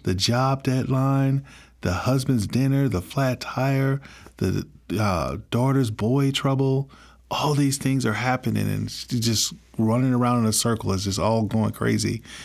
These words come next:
And she says, "Calgon, take me away." And what, and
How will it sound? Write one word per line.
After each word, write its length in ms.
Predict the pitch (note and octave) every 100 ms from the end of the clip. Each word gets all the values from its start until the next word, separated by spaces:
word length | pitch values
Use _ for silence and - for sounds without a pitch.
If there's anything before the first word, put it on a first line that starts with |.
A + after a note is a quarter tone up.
| - -
And 140 | A2+
she 160 | G#2+ A2+
says, 300 | - A2 G2+
"Calgon, 600 | - C#3 D3+ C3 G#2 F#2+
take 280 | - C#3+ D3+
me 80 | C#3
away." 440 | B2+ C#3+ G#2 - - - - _ _
And 220 | G#2+ G#2 G#2
what, 320 | G#2+ G#2 - - - - -
and 540 | A#2 A2+ G#2+ G2+ G2